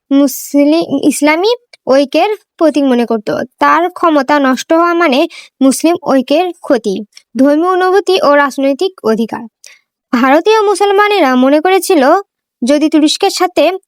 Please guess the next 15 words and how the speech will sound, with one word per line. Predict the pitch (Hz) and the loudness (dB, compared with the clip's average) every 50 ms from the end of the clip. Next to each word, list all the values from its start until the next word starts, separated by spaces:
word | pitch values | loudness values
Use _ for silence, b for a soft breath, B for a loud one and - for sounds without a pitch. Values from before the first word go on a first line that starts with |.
| _ - | _ -4
অবিচার | - 302 294 294 311 302 330 320 320 | -2 0 0 0 0 0 0 0 2
হয়, | 302 349 339 285 269 | 2 2 2 0 0
তবে | - 262 262 254 277 | -2 -4 -2 0 -2
বিশ্ব | 240 233 262 247 - 339 | 0 0 -2 0 0 0
মুসল-, | 349 359 370 349 - 381 359 349 349 330 294 - - | 0 2 0 0 0 0 0 0 0 0 -2 -2 0
মুসলিম | 269 277 285 277 - 277 277 330 381 440 440 B B B B B B | 0 0 0 0 0 -2 0 0 0 -2 -2 B B B B B B
সমাজের | - - 330 302 294 277 254 254 285 339 339 | -6 -4 -2 0 0 0 0 0 0 0 0
ভবিষ্যৎ | 269 220 214 226 277 269 - - 370 370 349 | -2 -2 -2 -2 -2 -4 -2 -2 -2 0 0
নিরাপদ | 320 277 254 247 - - 254 262 285 339 359 - _ _ _ _ _ - | 0 0 0 -2 -2 -2 0 0 0 0 -2 -6 _ _ _ _ _ -4
থাকবে | - 285 269 233 240 226 226 220 | -4 -4 -2 -2 -4 -2 -2 -2
না। | 202 - - - 220 - _ _ _ - 254 226 240 247 | -2 -2 -6 -8 -12 -18 _ _ _ -16 -12 -8 -6 -4
ভারতীয় | 220 226 254 262 277 311 320 359 403 403 | -2 0 0 2 2 0 2 2 2 2
ব্রিটিশ | 330 262 262 254 254 339 339 330 | 2 2 0 2 2 2 2 4
বিরোধী | 330 359 381 370 294 294 285 | 2 2 2 2 4 2 2
মনোভাব | 285 277 247 240 233 247 277 | 2 0 0 0 0 0 0